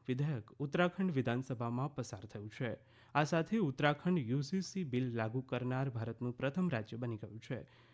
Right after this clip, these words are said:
વિધાનસભામાં લગભગ દસ કલાક સુધી ચાલેલી ચર્ચા બાદ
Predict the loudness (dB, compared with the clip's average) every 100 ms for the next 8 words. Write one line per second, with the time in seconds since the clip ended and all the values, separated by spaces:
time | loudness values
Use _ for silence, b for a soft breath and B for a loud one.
0 | b 4 6 6 6 4 6 6 6 4
1 | 2 0 0 2 2 2 2 2 4 2
2 | 0 -2 2 2 2 2 2 0 -2 0
3 | 0 2 2 2